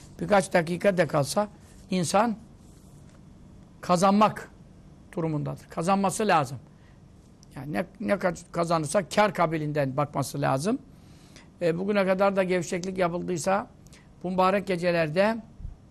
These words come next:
son on gecelerdeyiz. Bu gece tek gece değil. Yirmi dördüncü gecedir. Fakat, e, bu gecenin de bir önemi var. Bu yüzden, e, önümüzde yani iftar edeceğimiz bu mübarek gecede,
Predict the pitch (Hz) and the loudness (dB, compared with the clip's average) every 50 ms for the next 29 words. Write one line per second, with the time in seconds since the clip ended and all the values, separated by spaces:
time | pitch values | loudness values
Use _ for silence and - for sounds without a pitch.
0 | - - - - - - - - - - - - - - - - - - - - | -20 -20 -20 -20 -20 -20 -20 -20 -20 -20 -20 -20 -20 -20 -20 -20 -20 -20 -20 -20
1 | - - - - - - 190 208 208 208 208 214 208 185 190 165 170 180 175 170 | -20 -20 -20 -16 -4 0 0 0 2 2 2 2 2 2 0 2 2 2 4 4
2 | 160 151 147 151 160 190 202 190 196 202 208 196 185 220 - - 214 196 - - | 2 2 0 -2 -2 -2 -2 -2 0 0 0 2 2 0 0 0 -2 -2 0 -4
3 | 180 170 190 180 170 196 170 147 160 - - - - - - - - - - - | -2 0 0 0 2 2 2 2 0 -2 -8 -18 -20 -20 -20 -20 -20 -20 -6 -2
4 | 175 180 196 202 180 190 190 185 175 180 190 185 185 196 165 165 151 139 151 143 | 0 0 2 2 2 4 2 2 2 0 -2 0 0 0 0 0 2 2 0 0
5 | 147 143 127 - - 208 233 269 202 - - - - - - - - - - - | 0 -4 -6 -4 -6 0 2 4 2 2 0 -10 -20 -20 -20 -20 -20 -20 -20 -20
6 | - - - - - - - - 160 160 160 156 156 151 151 165 190 190 208 190 | -20 -20 -20 -20 -20 -14 -6 0 0 2 4 4 4 4 2 0 0 2 2 2
7 | 175 190 180 175 165 202 208 185 190 190 - - - 165 170 180 180 185 202 214 | 2 2 0 2 2 0 0 2 0 0 0 0 0 2 2 4 2 2 2 4
8 | 190 160 156 180 220 - - - - - - - - - - - - - - - | 6 6 4 4 2 -2 -14 -20 -20 -20 -20 -20 -20 -20 -20 -20 -20 -20 -10 -4
9 | 170 190 196 180 156 185 185 190 196 - - 254 208 165 160 160 156 - - 165 | -2 0 0 2 2 2 2 2 0 -4 -10 -6 -4 -2 0 0 0 2 2 0
10 | 170 180 175 165 165 175 170 165 160 165 170 170 151 - - - 175 175 170 160 | 0 0 -2 -2 0 2 2 4 2 2 0 -2 -4 -4 0 2 4 4 4 2
11 | 160 156 151 156 151 165 196 175 - - - - - - - - - - - - | 0 -4 -2 -2 -2 -2 -2 -6 -8 -12 -16 -20 -20 -20 -20 -20 -20 -20 -20 -12
12 | - 160 165 185 190 175 175 170 170 170 160 - 170 160 147 156 151 165 202 214 | -10 -6 -4 -2 2 4 6 6 6 4 2 0 -2 0 2 0 2 2 2 2
13 | 220 | 2